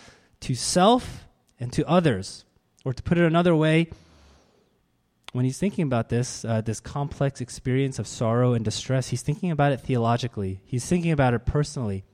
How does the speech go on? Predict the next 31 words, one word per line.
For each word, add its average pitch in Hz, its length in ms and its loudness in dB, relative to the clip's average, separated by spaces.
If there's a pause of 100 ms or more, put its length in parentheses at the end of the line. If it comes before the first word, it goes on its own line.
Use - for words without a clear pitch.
(120)
and 120 80 -8
he's 120 100 -4
also 147 220 -2
thinking - 320 -6
about 104 260 0
it 101 80 -6 (260)
socially. 110 680 -2 (2000)
You 208 80 2
know, 233 80 4
when 175 120 4
we 160 80 4
go 165 160 4
through 165 160 2
stuff, - 600 0 (800)
we 127 120 4
ask 139 200 0
those 123 160 -4
big 117 160 -6
questions, 101 500 -12
right? 101 280 -4 (920)
We 113 140 0
ask, 120 320 2
"Why 175 220 2
is 160 180 2
God 113 560 2
allowing 120 420 4
this 120 300 0
to - 120 -4
happen 120 280 0
to - 120 -8
me? 117 340 2